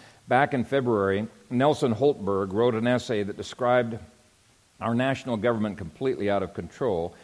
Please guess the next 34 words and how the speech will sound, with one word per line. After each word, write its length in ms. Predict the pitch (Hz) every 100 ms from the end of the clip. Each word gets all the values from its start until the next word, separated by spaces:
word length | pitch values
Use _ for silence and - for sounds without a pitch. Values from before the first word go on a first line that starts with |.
| - _
and 220 | 127 107 104
why 380 | 135 165 185
the 180 | 185 113
covenanted 720 | - - 175 170 170 143 120
federalism 960 | - 156 165 147 120 98 92 92 113 135 -
of 140 | 110
our 100 | 117
founding 460 | 113 139 160 165 156
fathers 480 | 120 104 98 101 95
and 100 | 104
the 60 |
Constitution 720 | 127 131 123 110 135 127 -
is 100 | 90
so 220 | - 117 117
important 560 | 104 117 107 82 78 - - - _ _ -
to 80 |
hold 260 | 101 117 110
it 80 | 98
in 100 | 98
check. 320 | - 107 90
And 80 | 104
near 160 | 131
the 160 | 143 135
end 140 | 135
of 80 | 120
the 120 | 107
essay, 300 | 113 98 95
he 140 | 92 92
said 260 | 104 82
this. 380 | 82 71 71 - _ _ _ _ _ _ _ _ _ _ _ _ _ _ _ _ _ _ _ _ _ _ - - - _ _ _ _ _
How 180 | - 220
important 500 | 190 170 160 123 113
is 180 | 120 113
federalism? 720 | - 127 117 104 92 78 78